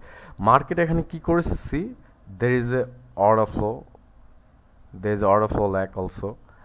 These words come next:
and market is order flow lag, order flow lag, right? Order flow lag.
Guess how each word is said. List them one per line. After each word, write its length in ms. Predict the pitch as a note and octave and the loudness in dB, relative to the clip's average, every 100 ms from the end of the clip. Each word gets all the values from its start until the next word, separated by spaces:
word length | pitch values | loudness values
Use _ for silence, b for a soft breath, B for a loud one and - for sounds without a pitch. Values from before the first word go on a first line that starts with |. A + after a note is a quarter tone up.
| b | b
and 200 | A2+ G#2+ | -4 0
market 320 | G#2+ A2 A2 | 2 0 -2
is 200 | A2+ - - | -6 -8 -4
order 260 | F#2 G#2 G#2+ | 0 2 0
flow 240 | - G2 | 0 -2
lag, 180 | F#2 G2 - - _ - - - - - - - - | 0 -4 -8 -20 _ -20 -20 -20 -20 -20 -20 -14 2
order 260 | G#2+ A2 | 4 6
flow 220 | G#2 G2+ | 4 2
lag, 180 | F#2+ F#2+ - - - - - - - - - - - - | 0 -4 -8 -16 -20 -20 -20 -20 -20 -20 -20 -20 -20 -12
right? 220 | - A#2+ - - - - | -2 0 -2 -12 -20 -6
Order 260 | F#2+ G2+ | -2 -2
flow 180 | F#2+ G2 | 0 0
lag. 200 | F#2+ F#2+ | 0 -2